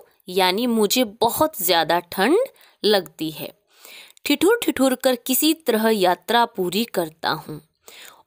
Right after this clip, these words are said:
और मैं बहुत ही परेशानियों के साथ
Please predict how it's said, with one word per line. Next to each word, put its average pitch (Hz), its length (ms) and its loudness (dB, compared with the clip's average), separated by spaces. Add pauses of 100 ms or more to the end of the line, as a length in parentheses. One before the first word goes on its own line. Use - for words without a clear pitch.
(100)
और 349 260 4
मैं 233 420 2 (420)
बहुत 320 360 2
ही 285 80 4
परेशानियों 208 840 2
के 202 180 -2
साथ 180 400 2